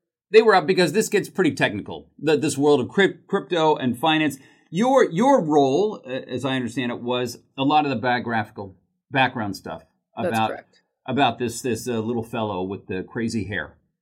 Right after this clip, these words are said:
Speaker 2: That's right. That's
Speaker 1: Okay.
Speaker 2: right.
Speaker 1: Okay.
Speaker 2: And
Speaker 1: Well, yes.
Speaker 2: I was gonna say, at the end of the day, I think that, um, that's the stuff that ends up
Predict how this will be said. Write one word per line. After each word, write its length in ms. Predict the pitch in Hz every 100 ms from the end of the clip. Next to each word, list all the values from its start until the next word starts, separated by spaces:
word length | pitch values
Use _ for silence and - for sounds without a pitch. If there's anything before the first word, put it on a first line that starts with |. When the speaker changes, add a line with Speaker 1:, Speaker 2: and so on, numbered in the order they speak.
| _ _ -
Speaker 2:
That's 260 | 180 -
right. 200 | 185 - _ _ - _
That's 220 | - - 147
Speaker 1:
Okay. 100 | 147
Speaker 2:
right. 200 | 135 - _ _ _ _ -
Speaker 1:
Okay. 300 | 175 220 220
Speaker 2:
And 80 | 151
Speaker 1:
Well, 300 | 165 - - _ _ _ -
yes. 280 | 117 - - _ _ _ _
Speaker 2:
I 80 | 214
was 100 | 220
gonna 100 | 214
say, 120 | 214
at 80 | 175
the 80 | 214
end 160 | 277
of 80 | 294
the 40 | 190
day, 360 | 185 185 160
I 40 | 170
think 280 | 190 175
that, 280 | - 151 - -
um, 420 | 160 156 143 151 185 _ -
that's 240 | 180 185
the 80 | 185
stuff 260 | - 156 -
that 80 |
ends 220 | 131 151 127
up 260 | 131 -